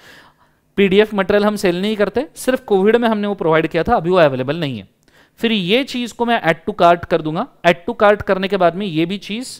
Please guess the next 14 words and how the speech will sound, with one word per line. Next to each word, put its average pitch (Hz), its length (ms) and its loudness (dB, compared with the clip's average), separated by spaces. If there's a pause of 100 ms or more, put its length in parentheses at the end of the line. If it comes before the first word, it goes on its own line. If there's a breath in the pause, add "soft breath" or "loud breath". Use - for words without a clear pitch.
(100)
मेरी 160 220 0
add 147 140 2
to - 160 -8
cart 165 220 2
हो 156 120 -4
जाएगी। 156 300 0 (280)
एक 143 160 -8
फील्ड 143 220 -8
मेरा 139 200 -6
शायद 127 280 -10
यहाँ 120 120 -8
पे 117 100 -12
रह 113 100 -10
गया, 135 120 -10